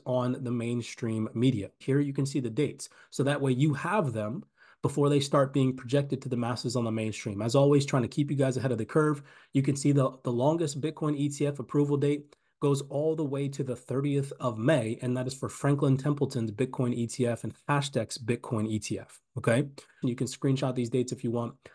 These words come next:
so that way you have them to be paying attention to. <clears throat> Now, going back to this document where it talks about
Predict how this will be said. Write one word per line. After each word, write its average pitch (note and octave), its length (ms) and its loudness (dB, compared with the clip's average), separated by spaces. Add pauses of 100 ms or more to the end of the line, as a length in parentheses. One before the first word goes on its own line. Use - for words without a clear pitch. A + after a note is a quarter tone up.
(100)
so - 120 -2
that A#2+ 160 2
way A2+ 80 0
you G#2+ 120 0
have A2+ 240 0
them A2+ 260 -2
to - 100 -4
be A2 100 0
paying A2 220 -2
attention G#2+ 360 -4
to. G2 200 -8 (180)
<clears throat> G2+ 220 0 (560)
Now, C3 320 6 (420)
going D3+ 220 8
back D#3 180 6
to E3 80 2
this C#3+ 160 4
document C#3+ 400 4
where B2+ 140 4
it B2 60 -2
talks D3+ 280 2
about A#2 340 -2